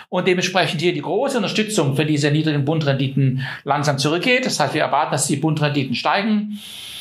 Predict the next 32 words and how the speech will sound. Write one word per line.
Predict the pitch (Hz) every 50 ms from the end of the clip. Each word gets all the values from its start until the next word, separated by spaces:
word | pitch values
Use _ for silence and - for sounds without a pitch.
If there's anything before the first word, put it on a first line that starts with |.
| - - - - _
und | - 165 151 170
wir | 165
erwarten | 151 147 151 151 151 -
alles | 165 170 143 -
in | -
allem | 175 165 175 185
ein | 165 139
sehr | 131 160 156
gutes | 202 165 -
Umfeld | - 226 214 208 - 180 156 147 143
für | - - 147
den | - 131 120
dax, | 139 196 240 - - -
auch | - - -
wenn | 165 190 240
die | 240
Zinsen | - - 202 160 160
steigen, | 151 - 170 147 147 165 170 165 147
weil | 143 139 160 156
eben | 147 147 139
die | 151 165 -
E | 165 156
Z | 160 - 143 113 -
B | 147 156 160 160 151
nur | 151 175 202 208
im | 165
Schatten | - - - 220 214 - 208 202
einer | - - 170 160 151
Konjunkturerholung | 156 - 165 156 143 143 143 - 185 180 180 143 123 156 185 196 190 175 151 135 120 110 117 - - - - - - - - - - _ _
hier | _ - - 156 156 151 151 147 147 143 143 143
ganz | 151 160 160 151 - 147
langsam | 135 139 147 143 135 139 135 131 131 131 123 123 120